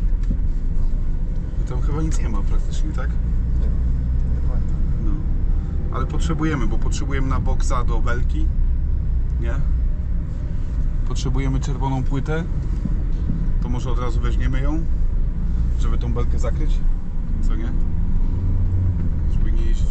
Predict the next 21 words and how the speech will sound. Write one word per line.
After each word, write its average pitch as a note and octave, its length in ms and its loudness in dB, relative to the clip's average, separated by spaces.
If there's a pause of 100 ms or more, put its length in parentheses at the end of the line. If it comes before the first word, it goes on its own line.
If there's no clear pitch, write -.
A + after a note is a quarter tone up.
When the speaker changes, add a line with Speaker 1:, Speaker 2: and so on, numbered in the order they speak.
Speaker 1:
milion - 260 2
razy. - 300 0 (1160)
Choć - 100 -6
w - 140 -4
sumie - 260 2
to... - 100 0 (600)
no - 80 0
teraz - 260 0
jak - 80 -4
położymy - 400 2
joysy, - 300 2
to - 140 4
możemy - 280 2
kilka - 260 2
płyt - 180 2
położyć, - 480 2
tak? - 160 2 (920)
Od - 60 4
razu. - 220 2 (1400)
Na - 100 -2
wstęp. - 320 0